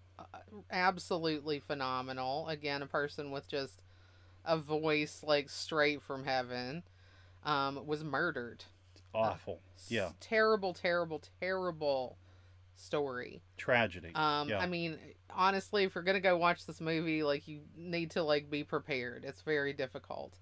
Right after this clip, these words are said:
Speaker 1: But she and the guitar player in the Gits had that kind of a, a relationship, it feels like. And it was almost like after she was gone, his other half was gone.
Speaker 2: Yeah.
Speaker 1: And there was nothing romantic between the two.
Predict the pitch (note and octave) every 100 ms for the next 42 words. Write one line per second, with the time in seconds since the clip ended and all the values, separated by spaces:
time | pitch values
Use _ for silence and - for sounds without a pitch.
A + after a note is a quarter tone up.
0 | - - - - - E3 D#3 - - G#3+
1 | G#3 A3 E3+ F3 D#3+ D#3+ D3 G#3 A3 A3
2 | D#3 C#3+ D3 C#3 D3+ D3+ D3 F3 F#3 D3+
3 | - - - - E3+ D3 C#3+ C3+ C3 C3
4 | C#3 C#3 B2+ C3+ B2 - - D3 D3 C#3
5 | C#3+ C#3+ C3+ - B2+ C#3 C3 C#3+ B2+ -
6 | C3 D3 D#3 - - - - - E3+ E3
7 | D#3+ E3+ F3 E3+ D#3+ D3 D3 D3+ D#3 -
8 | C#3+ C3 - A#3 F#3 C3+ C3+ C#3 F3+ -
9 | - - - - - E3 D3+ E3+ D#3+ D3+
10 | D#3 D#3 - D3 C#3 D3 C3+ - - E3
11 | F3 A#2+ G2+ - F3 F3+ F3+ E3+ F#3+ G#3+
12 | G#3+ D#3+ D3 D3 G#3+ G#3 D#3+ C3+ - -
13 | A3+ A#3+ E3 D3 D3+ C3+ C3+ D3